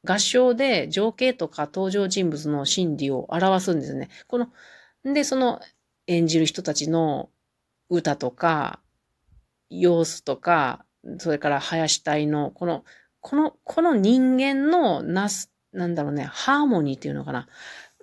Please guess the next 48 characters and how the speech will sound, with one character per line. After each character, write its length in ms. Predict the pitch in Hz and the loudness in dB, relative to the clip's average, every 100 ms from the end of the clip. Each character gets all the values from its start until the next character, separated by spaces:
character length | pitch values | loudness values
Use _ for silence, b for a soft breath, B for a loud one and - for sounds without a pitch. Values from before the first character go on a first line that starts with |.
| - | -12
み 220 | - 196 254 | -2 2 4
ん 120 | 285 | 4
な 120 | 277 | 2
が 140 | 170 | 0
そ 180 | 160 - | -4 -4
の、 500 | 165 160 151 147 - _ _ _ _ _ _ _ _ | -2 -2 -4 -8 -16 _ _ _ _ _ _ _ _
や 240 | 180 185 190 | 0 2 2
っ 140 | 190 | -2
て 100 | 202 | -4
る 100 | 185 | -2
こ 140 | 190 | -2
と 180 | 190 147 | -4 -4
で、 280 | 147 143 - - | -2 -4 -6 -4
音 320 | 254 208 180 | -4 0 -2
と、 580 | - - 160 143 - - _ _ _ _ - | -2 0 2 2 -2 -10 _ _ _ _ -4
見 240 | 180 196 | -2 0
た 160 | 190 180 | 2 2
目 200 | 180 170 | 2 -2
と、 540 | - 175 156 131 - - | -2 -2 0 -2 -8 -14
ま 100 | 151 | -16
あ、 40 | - | -12
声 500 | - 165 185 190 190 - _ | -2 2 4 2 -2 -16 _
と、 280 | - 120 - b b b - | -6 -4 -6 b b b -4
で、 180 | 190 175 | -2 2
ど 220 | 208 320 | 2 4
ん 80 | 269 | 4
ど 120 | 196 | 2
ん 100 | 170 | 2
ど 160 | 233 | 2
ん 160 | 226 160 | 2 2
ど 140 | 165 | 0
ん、 220 | 160 143 - | 0 -4 -6
な 180 | 160 180 | -4 -2
ん 40 | |
か 120 | 185 | -2
ね、 100 | 143 | -4
こ 120 | 139 143 | -4 -4
の 80 | |
源 1040 | 147 185 277 311 311 302 - 294 277 277 247 | 0 2 4 2 2 -2 -4 -4 -2 0 0
義 300 | 180 - 220 | -2 -4 -6
経 320 | 190 160 135 | -4 -2 -2
の 340 | 143 147 139 b b 214 | -2 -2 -4 b b -2
恨 280 | 226 285 | 2 2
み 140 | 277 262 | 0 -4
つ 200 | - 240 | -4 0
ら 140 | 240 | 2
み 160 | 233 226 | 2 0
に、 340 | 220 202 147 | 0 -2 -4